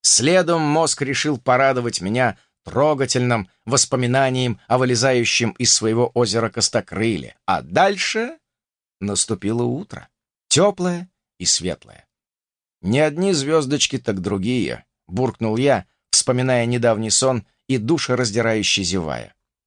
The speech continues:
"Правильно говорят, что эти игры до добра не доводят". Кофе частично пробудил во мне радость жизни. Несколько толстых бутербродов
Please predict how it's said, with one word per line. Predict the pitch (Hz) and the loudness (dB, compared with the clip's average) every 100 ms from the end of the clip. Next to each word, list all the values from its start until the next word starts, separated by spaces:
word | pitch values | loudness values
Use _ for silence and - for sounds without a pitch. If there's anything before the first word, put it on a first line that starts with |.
| _ | _
"Правильно | 185 233 175 110 107 | 0 0 0 -2 -2
говорят, | 107 104 92 73 | 0 0 0 -4
что | - 120 | -4 -2
эти | 113 98 - - | -2 -2 -8 -6
игры | 208 147 170 - - | -4 -2 -2 -4 -6
до | 117 139 | -4 2
добра | 113 110 147 | 2 2 0
не | 110 | -2
доводят". | 78 76 107 - - _ _ _ _ _ _ _ _ _ _ | -6 -6 -8 -12 -20 _ _ _ _ _ _ _ _ _ _
Кофе | - 214 208 190 | 0 0 0 -2
частично | - 139 - 170 156 - 131 | 0 0 -2 -2 -2 0 -2
пробудил | 113 113 120 135 | -2 -2 -2 0
во | 120 117 | 0 -2
мне | 113 | -2
радость | 107 113 104 - - | -2 -2 -2 -4 -6
жизни. | 92 87 78 - _ _ _ _ _ _ | -10 -8 -8 -12 _ _ _ _ _ _
Несколько | 131 196 - 156 147 - | 0 2 2 0 0 -4
толстых | - 156 131 - 101 - | 0 0 0 -4 -6 -6
бутербродов | 87 98 76 71 127 156 147 - | -6 -6 -6 -2 0 2 0 -4